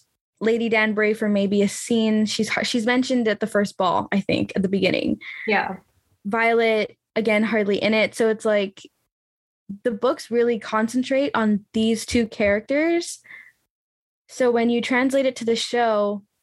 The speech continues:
Speaker 1: and you, you need, you know, you need to, um, you know, you need to bring in all of these other characters, start all of
Speaker 2: Yeah.
Speaker 1: these other storylines because it's a series. How do you drop the ball on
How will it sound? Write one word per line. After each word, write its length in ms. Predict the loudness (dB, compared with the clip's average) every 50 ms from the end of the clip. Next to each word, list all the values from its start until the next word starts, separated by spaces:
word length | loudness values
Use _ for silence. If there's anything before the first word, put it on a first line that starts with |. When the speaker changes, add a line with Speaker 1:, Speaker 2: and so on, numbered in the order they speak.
| _ _ _ _ _ _ _ _ _ -6
Speaker 1:
and 160 | -2 0 0 0
you, 80 | 0
you 240 | 0 0 0 0 2
need, 240 | 2 2 2 2 2
you 120 | 2 2
know, 80 | 2 2
you 360 | 2 0 0 0 0 0 0
need 200 | 0 0 -2 -4
to, 260 | -2 0 0 2 2 2
um, 380 | 0 -2 -2 -4 -6 -6 -8 _ _ _ -8 -8 -8 -8 _ _ _ _ _ -4
you 100 | -2 0
know, 60 | 2
you 120 | 2 2 2
need 160 | 0 0 -2
to 440 | -2 -2 0 2 2 2 0 0 -2 -4 -2
bring 200 | 0 2 2 2
in 120 | 2 2
all 160 | 2 2 2
of 80 | 2 2
these 160 | 0 0 2 2
other 160 | 2 0 0
characters, 580 | 0 0 2 2 2 0 0 0 0 0 -2 -2
start 220 | -2 0 0 2
all 120 | 2 2 2
of 60 | 2
Speaker 2:
Yeah. 120 | 2 2
Speaker 1:
these 80 | 2 0
other 120 | 0 0
storylines 540 | -2 -2 -2 0 0 2 2 2 2 0 0
because 220 | -2 -2 -2 0 -2
it's 160 | -2 -4 -4
a 20 |
series. 600 | -8 -4 0 0 2 2 2 2 2 0 -2 -4 _ -18 -18 -18 -16 -18 -20 -20 _ _ _ _ -12
How 260 | -4 -2 0 0 2
do 40 | 2
you 140 | 2 0 0
drop 360 | 0 -2 -2 -2 -2 -4 -4
the 80 | -4 -4
ball 520 | -2 -2 0 0 0 0 0 0 0 -2 -2
on 460 | -2 0 0 0 0 0 0 -2 -4